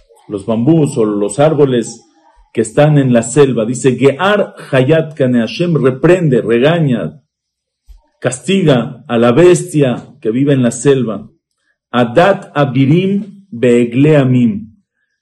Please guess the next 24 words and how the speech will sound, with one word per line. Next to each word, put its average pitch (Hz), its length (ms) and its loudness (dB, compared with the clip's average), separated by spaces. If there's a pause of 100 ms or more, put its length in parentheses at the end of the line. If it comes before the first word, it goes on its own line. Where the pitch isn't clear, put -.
(140)
que 147 260 4
es - 580 -8
una 160 240 4
manada 139 960 2 (600)
de 113 200 0
reses 160 960 0 (400)
entre 127 400 2
las 120 300 -2
terneras 147 640 0
de 123 100 0
los 110 240 -4
pueblos. 120 840 -4 (340)
¿A 110 100 -14
qué 143 120 0
se 143 140 -2
refiere? 113 640 -4 (680)
Se - 180 -2
refiere, 151 400 4
ex-, 127 200 -4
explica 143 500 -2
aquí 131 200 0
Rashi, 120 340 -2
los 120 200 -2
Mefarshim, 117 760 -4